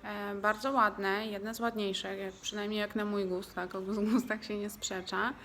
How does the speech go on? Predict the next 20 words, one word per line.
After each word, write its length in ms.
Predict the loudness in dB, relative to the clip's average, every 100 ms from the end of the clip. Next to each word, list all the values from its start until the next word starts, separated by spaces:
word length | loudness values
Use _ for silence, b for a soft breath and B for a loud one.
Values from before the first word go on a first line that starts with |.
| B B B B B -2
Mm, 600 | 0 2 2 4 4 4 0 B -6
sytuacja 1000 | -6 -2 4 6 6 2 -2 2 4 4
rodzinna 760 | 2 -2 2 6 6 6 4
doprowadziła 600 | 2 -2 -2 -2 2 2
do 220 | 2 -2 -2
tego, 480 | 0 -2 0 -2
że, 500 | -2 -4 -2 0 -2 -4
e, 240 | -6 -6
tym 280 | -6 -2 -2
ptakom, 680 | -2 -2 -2 2 2 2 0
e, 120 | -2
właścicielka 560 | -4 -4 -4 -4 -4 -4
się 180 | -4 -6
zdecydowała 840 | -6 -12 0 2 4 6 8 6
poszukać 600 | 4 -6 -4 -2 0 0
tego 440 | -2 -2 2 2 0 B B B
lepszego 400 | -4 0 0 2
miejsca, 600 | 2 2 0 -4 -2 -2
dobrego 400 | -2 -2 0 0
domu, 380 | 2 2 2 -2